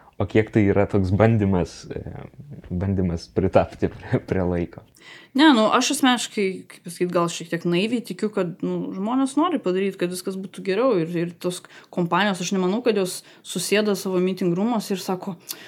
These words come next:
Speaker 2: "O, Jėzus, tos moteris, reik čia kažkaip jas integruot." Ne, aš manau, žmonės tiesiog auga, į-, matos, kaip keičias pasaulis, matos, kaip keičias šita didžiulė industrija, kuri galbūt kažkada buvo...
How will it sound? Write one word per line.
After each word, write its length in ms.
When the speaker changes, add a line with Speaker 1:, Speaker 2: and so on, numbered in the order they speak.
Speaker 2:
"O, 80
Jėzus, 440
tos 180
moteris, 480
reik 140
čia 120
kažkaip 280
jas 200
integruot." 480
Ne, 100
aš 140
manau, 180
žmonės 380
tiesiog 300
auga, 380
į-, 280
matos, 400
kaip 160
keičias 320
pasaulis, 500
matos, 280
kaip 180
keičias 340
šita 240
didžiulė 480
industrija, 460
kuri 240
galbūt 380
kažkada 440
buvo... 460